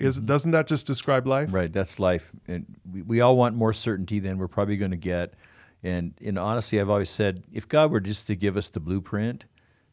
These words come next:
Speaker 2: we wouldn't really have any reason to trust God from that point on.
Speaker 1: Mm.
Speaker 2: So he wants us to walk with him. He wants us to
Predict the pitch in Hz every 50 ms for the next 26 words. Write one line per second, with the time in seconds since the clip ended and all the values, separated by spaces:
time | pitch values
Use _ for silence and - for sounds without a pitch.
0 | _ - 123 127 127 127 110 110 104 104 104 101 87 98 98 95 95 92 90 87
1 | 92 92 80 82 80 78 - - 90 78 - - - 90 87 82 80 78 - 82
2 | 82 82 - - - - 80 76 73 73 71 67 53 50 - - 117 107 98 -
3 | _ _ _ _ _ _ _ _ - - 95 90 101 110 113 117 113 - - 95
4 | - 98 90 90 95 101 110 104 - - 98 - - 107 101 95 87 82 85 90
5 | 90 87 - - 110 - - - 85 78 76